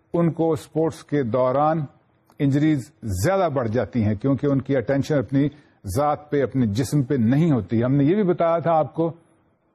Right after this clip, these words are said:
اور یاد ہوگا آپ کو، جب ہم اٹینشن کا ذکر کر رہے تھے اور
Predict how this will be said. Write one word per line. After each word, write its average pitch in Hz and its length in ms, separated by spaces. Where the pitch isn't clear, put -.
اور 127 160
یاد 131 280
ہوگا 151 320
آپ 139 160
کو، 151 120
جب 135 160
ہم 135 100
اٹینشن 156 420
کا 160 80
ذکر 131 320
کر 131 100
رہے 139 220
تھے 147 100
اور 127 140